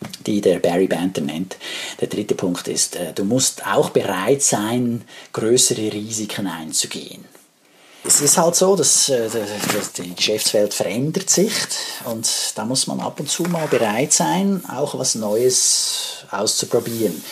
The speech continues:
einen neuen Vortrag zu schreiben, ein neues Training anzubieten, vielleicht seinen Bereich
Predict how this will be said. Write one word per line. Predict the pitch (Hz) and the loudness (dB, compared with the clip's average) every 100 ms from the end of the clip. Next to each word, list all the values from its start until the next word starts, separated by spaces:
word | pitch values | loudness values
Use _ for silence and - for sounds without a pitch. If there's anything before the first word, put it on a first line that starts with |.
| - - | -12 -6
einen | 92 | -2
neuen | 98 98 131 | 0 0 2
Vortrag | 139 117 127 123 123 | 4 4 4 2 0
zu | - | 0
schreiben, | 117 123 92 87 80 | 2 2 2 -2 -6
ein | 87 | -4
neues | 92 110 131 - | 0 2 2 2
Training | 120 113 120 | 2 0 -2
anzubieten, | 107 110 - 110 113 113 117 113 - - - - - - - - | -4 -2 -4 -2 -4 -4 -4 -4 -6 -10 -8 -8 -10 -12 -10 -8
vielleicht | 117 110 98 113 - | -4 0 2 2 2
seinen | 120 110 123 | 0 0 2
Bereich | 123 113 104 110 131 | 4 4 4 4 4